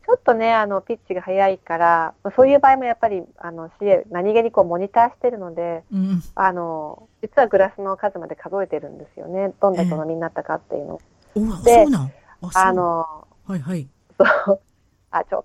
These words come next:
Speaker 1: と女性の方がね、あの、酔っ払われてるなっていうのは分かってたらしいんですけど、
Speaker 2: ええ。
Speaker 1: あ、他のお客様のなんかベッド作ったりとかして、ちょっと目を、あ、離してるうちに、
Speaker 2: うん。
Speaker 1: あの、いらっしゃらなくなったんです、急に、その方が。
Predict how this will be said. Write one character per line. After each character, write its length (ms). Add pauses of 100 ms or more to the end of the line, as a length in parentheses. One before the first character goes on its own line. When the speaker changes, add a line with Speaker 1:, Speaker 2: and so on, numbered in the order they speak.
Speaker 1:
と 520 (300)
女 120
性 180
の 80
方 240
が 80
ね、 540
あ 160
の、 320
酔 80
っ 40
払 200
わ 100
れ 100
て 120
る 80
な 240
っ 60
て 160
い 20
う 40
の 100
は 120
分 80
か 100
っ 40
て 80
た 80
ら 180
し 40
い 40
ん 80
で 80
す 100
け 120
ど、 180
Speaker 2:
え 40
え。 300 (520)
Speaker 1:
あ、 120 (140)
他 220
の 100
お 100
客 120
様 320
の 100
な 80
ん 40
か 100
ベ 100
ッ 20
ド 120
作 180
っ 40
た 140
り 60
と 80
か 120
し 100
て、 100 (300)
ち 40
ょ 40
っ 20
と 80
目 160
を、 160 (280)
あ、 160
離 200
し 80
て 100
る 120
う 160
ち 40
に、 300 (240)
Speaker 2:
う 40
ん。 180
Speaker 1:
あ 120
の、 100
い 40
ら 120
っ 40
し 60
ゃ 20
ら 60
な 100
く 80
な 60
っ 20
た 80
ん 60
で 40
す、 60 (100)
急 160
に、 300
そ 60
の 100
方 220
が。 160